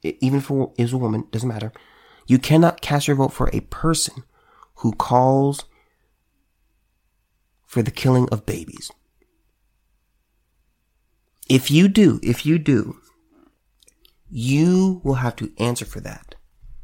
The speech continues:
And let me tell you something. God is not going to be pleased with you, and you will, you'll pay the consequences.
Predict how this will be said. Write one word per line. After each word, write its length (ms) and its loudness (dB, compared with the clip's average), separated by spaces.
And 80 2
let 80 6
me 80 2
tell 100 -2
you 60 0
something. 260 -8
God 320 2
is 140 -2
not 240 -2
going 140 -2
to 60 -4
be 60 -6
pleased 260 -8
with 160 -14
you, 160 -10
and 200 0
you 200 4
will, 520 0
you'll 160 0
pay 220 2
the 80 2
consequences. 800 -8